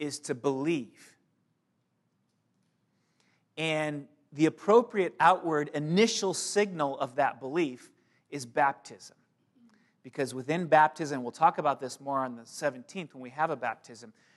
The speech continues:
within baptism, all the, the symbols of what we've been talking about are contained. And so the Ethiopian sees water and he's like, "What's to prevent me from being baptized right now?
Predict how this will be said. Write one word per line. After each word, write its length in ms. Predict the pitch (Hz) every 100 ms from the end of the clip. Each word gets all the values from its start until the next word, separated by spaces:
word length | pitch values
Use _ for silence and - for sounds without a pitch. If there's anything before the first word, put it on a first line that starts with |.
| _
within 340 | 131 127 175 151
baptism, 600 | 151 170 - 135 135 139
all 320 | 135 143 160 170
the, 160 | 139 - _ -
the 60 |
symbols 600 | - - 214 214 156 135
of 100 | 131
what 100 | 139
we've 100 | 139
been 140 | 135 127
talking 420 | 147 151 151 131
about 240 | 123 120 -
are 100 | 117
contained. 520 | - 110 - 127 104 _ _ _ _ _ _ _ _ _ _ -
And 140 | 147
so 180 | - 170
the 180 | 151 185
Ethiopian 580 | 175 180 233 233 160 143
sees 280 | - 170
water 300 | 147 185 185
and 80 | 151
he's 160 | 143 135
like, 180 | 143 143 - _ _ _ _ _ _ _ _ _ _ _ _ _
"What's 240 | 170 233 -
to 100 | -
prevent 280 | 185 208 196
me 80 | 165
from 180 | 175
being 240 | 160 185 160
baptized 560 | 185 208 - 117 -
right 200 | 143 139
now? 200 | 139 135